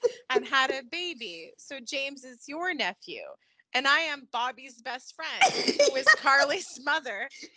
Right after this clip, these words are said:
Speaker 1: Michael's grandmother, and Wiley's great-great-grandmother." <laughs>
Speaker 2: I was dying.
Speaker 1: Yeah.
Speaker 2: I'm like, "Okay, this is what we sound like when we're doing it." So they are the same as us. They don't,
Speaker 1: They,
Speaker 2: they don't know.
Speaker 1: exactly.
Speaker 2: <laughs>
Speaker 1: Exactly.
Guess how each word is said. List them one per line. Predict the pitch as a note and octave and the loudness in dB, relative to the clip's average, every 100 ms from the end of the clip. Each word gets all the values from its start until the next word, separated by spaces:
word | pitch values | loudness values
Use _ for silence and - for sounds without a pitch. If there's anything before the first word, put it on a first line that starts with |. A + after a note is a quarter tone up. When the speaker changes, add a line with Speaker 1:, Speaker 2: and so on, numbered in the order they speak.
| - A5+ C6+ | 2 2 2
Speaker 1:
Michael's | - D#5 A#5+ D#4 C#4 F5+ - | 2 4 4 2 -2 -4 -8
grandmother, | - C#4 E4+ D4+ A3 G3+ F#3+ - - - - | -4 -2 -2 -4 -10 -10 -12 -14 -20 -18 -8
and | B3+ C#4 | -8 -4
Wiley's | C4+ C4+ C#4 C4+ - | -4 -4 -6 -12 -8
great-great-grandmother." | C#4 C4+ - D#4 F#4 G#4+ - C5+ C#5 B4 A#4 C#5 - A4+ - A#3+ - - | -8 -8 -8 -2 2 2 4 4 4 2 -4 -4 -4 -4 -4 -4 -6 -8
<laughs> | - _ - - _ _ _ - | -18 _ -20 -20 _ _ _ -4
Speaker 2:
I | A#3+ | -2
was | A#3+ | 0
dying. | G3+ C#4+ - B3 | 0 -2 0 -2
Speaker 1:
Yeah. | |
Speaker 2:
I'm | A3 | -2
like, | A#3 A#3 A#3+ | -4 -8 -10
"Okay, | - G4+ | -10 -10
this | G#3+ A#3+ | -8 -8
is | A#3+ | -8
what | A3 | -8
we | C#4 | -8
sound | C#4 C4 A3+ | -8 -10 -10
like | F3+ F3+ | -12 -10
when | G3+ | -10
we're | A3 | -6
doing | C#4+ A#3 | -6 -6
it." | |
So | G#3 G3 | -4 -6
they | E3+ G3+ A#3 | -4 -2 -2
are | A3 | -2
the | A3 | -8
same | A#3 G#3+ G3+ | -6 -6 -8
as | F3 | -10
us. | C#3+ D3+ | -12 -14
They | E3+ F3+ | -4 0
don't, | G#3 G3 F#3 E3+ | 0 0 -4 -4
Speaker 1:
They, | - C#4+ E4+ G#3 | 0 2 2 2
Speaker 2:
they | |
don't | A3+ B3+ | 4 4
know. | D4+ C4 C4 | 6 6 6
Speaker 1:
exactly. | C#4+ C#4 A3+ G3 | 4 4 6 4
Speaker 2:
<laughs> | F#3+ C5 - - | 2 2 2 0
Speaker 1:
Exactly. | C#4+ C#4 B3+ C#4+ - G#3+ | 0 4 6 4 2 -2